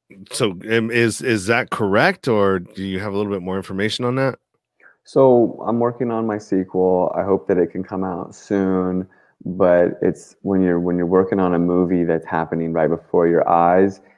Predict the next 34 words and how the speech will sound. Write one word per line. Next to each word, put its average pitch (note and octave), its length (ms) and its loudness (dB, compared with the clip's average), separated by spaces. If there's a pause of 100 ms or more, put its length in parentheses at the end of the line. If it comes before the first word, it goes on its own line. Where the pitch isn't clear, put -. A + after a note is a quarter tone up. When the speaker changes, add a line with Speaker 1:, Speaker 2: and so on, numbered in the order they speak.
(180)
Speaker 2:
it's - 160 -2
kinda F2 260 -2
hard D#2+ 400 0
to D#2+ 60 -4
just E2 260 -6
say, E2 200 4
"Okay, F2 360 2
let's D#2+ 240 0
wrap D#2+ 220 -2
it D#2+ 80 -2
up D#2+ 240 0
right D#2 160 0
now D#2+ 160 -4
when E2+ 160 -4
we're E2+ 100 -2
in D#2+ 80 -4
the D#2 80 -4
midst E2+ 300 -6
of D#2 100 0
it D#2+ 60 0
and - 100 -4
we F2 100 -6
haven't F2 200 -2
even E2 260 -4
won E2 240 -4
the D#2 60 -6
battle." D#2 440 0
Like, D2+ 200 -2
the D#2+ 60 -6
battle D2+ 300 0
is D#2 80 -10
just - 240 -20
kinda D2+ 200 -6
surfacing. - 640 -8